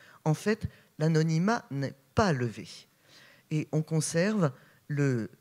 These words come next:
euh, fait que entre receveur et, euh,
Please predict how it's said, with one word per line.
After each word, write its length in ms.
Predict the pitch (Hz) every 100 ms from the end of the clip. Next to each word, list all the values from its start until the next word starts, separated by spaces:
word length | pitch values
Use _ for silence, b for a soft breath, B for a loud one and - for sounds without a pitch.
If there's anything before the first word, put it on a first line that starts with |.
| - -
euh, 500 | 104 90 101 92 90
fait 380 | - - 180 214
que 400 | - 180 175 165
entre 520 | 160 165 - 156 151 135 B -
receveur 880 | - 185 190 170 156 165 151 139 127 B B _ -
et, 320 | 190 165 - B B _ -
euh, 1160 | 139 123 104 92 78 71 78 67 65 82 73